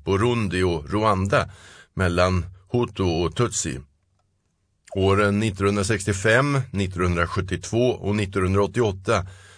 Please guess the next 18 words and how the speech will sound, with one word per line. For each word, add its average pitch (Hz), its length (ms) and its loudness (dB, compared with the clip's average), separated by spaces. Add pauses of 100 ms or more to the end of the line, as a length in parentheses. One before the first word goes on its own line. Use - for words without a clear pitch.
massakrerades 123 1120 2 (100)
främst 107 800 -2
Hutu 123 320 0
av 92 360 2
Tutsi 95 540 -2
och 92 180 -2
i 85 260 0
Rwanda 98 580 2
nittonhundranittiofyra 92 1160 0 (400)
massakrerades 92 1080 0
i 101 120 -2
betydligt 101 540 0
större 101 360 2
skala 85 540 0 (300)
Tutsi 95 460 0
av 85 200 -2
Hutu. 92 420 -6 (1600)
Tre. 107 340 0